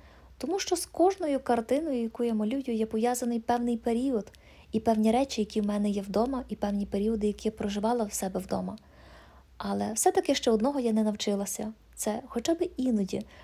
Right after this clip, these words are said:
вилазити з своїх домашніх спортивних костюмів та перевдягатися в якийсь такий одяг, який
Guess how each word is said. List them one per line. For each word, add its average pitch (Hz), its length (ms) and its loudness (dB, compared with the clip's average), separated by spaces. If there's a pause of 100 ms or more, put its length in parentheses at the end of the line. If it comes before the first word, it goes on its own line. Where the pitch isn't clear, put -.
(100)
вилазити 214 520 0
з - 60 -4
своїх 208 300 0
домашніх 226 500 0
спортивних 233 580 -2
костюмів 233 540 -2
та 202 320 -2
перевдягатися 208 880 -2 (560)
в 226 40 -4
якийсь - 300 -4
такий 294 300 2
одяг, 269 640 2
який 294 380 0